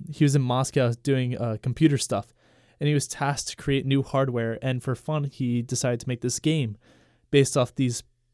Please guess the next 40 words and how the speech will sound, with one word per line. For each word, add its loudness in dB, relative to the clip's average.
Petronominos, 0
which 0
are, 6
you, 4
they're 8
like 6
Tetris 2
pieces -4
in -4
a -4
sense, -10
but 2
they 6
had 2
twelve 4
different 0
variation, 2
and -4
instead -2
of -2
being 0
made 0
of 0
four 6
blocks, 0
they 0
were 0
made 0
of -2
s-, -8
eight, -6
eight -2
blocks. -10
And 2
what 4
you'd 0
do 8
is -2
you'd -2
have 0